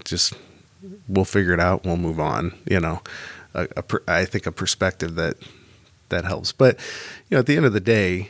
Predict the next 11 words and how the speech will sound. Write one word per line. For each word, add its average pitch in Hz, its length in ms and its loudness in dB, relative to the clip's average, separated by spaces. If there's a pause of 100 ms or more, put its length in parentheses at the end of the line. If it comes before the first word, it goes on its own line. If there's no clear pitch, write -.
(120)
I, 101 200 0
I've 104 120 -4
got 101 140 2
a 87 60 -2
great 107 300 4
marriage. 90 640 0 (100)
I've 92 140 -6
got 87 180 0 (160)
terrific 104 520 2
kids. 82 680 0 (200)
Uh, - 160 -4